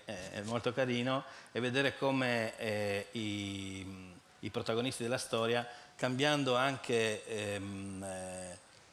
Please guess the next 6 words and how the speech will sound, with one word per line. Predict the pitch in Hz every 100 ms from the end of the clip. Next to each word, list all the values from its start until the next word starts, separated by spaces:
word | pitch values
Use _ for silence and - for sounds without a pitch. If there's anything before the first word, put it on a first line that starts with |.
| - -
come | 98
dire, | 101 98 92 95 95 87 98 -
clima, | - 160 139 107 107 110 -
cambiando | 117 110 113 110
emozioni, | 110 110 - 131 131 120 107 101
no? | 104 117 139 160